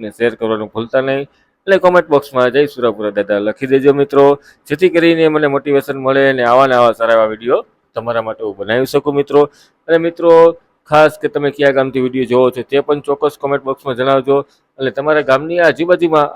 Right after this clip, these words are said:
આવું સારું એવું દેવસ્થાન હોય તો ચોક્કસપણે મને કહેજો, જેથી કરીને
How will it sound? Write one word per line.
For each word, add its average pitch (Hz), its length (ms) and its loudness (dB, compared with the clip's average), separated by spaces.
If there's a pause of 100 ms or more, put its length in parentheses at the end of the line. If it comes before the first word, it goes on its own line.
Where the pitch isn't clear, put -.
(100)
આવું 226 240 0
સારું 170 260 2
એવું 147 220 -2
દેવસ્થાન 131 460 -2
હોય 131 120 -4 (440)
તો 190 40 -14 (100)
ચોક્કસપણે 160 640 -4
મને 165 220 0
કહેજો, 160 400 0
જેથી 151 260 -8
કરીને 156 260 -2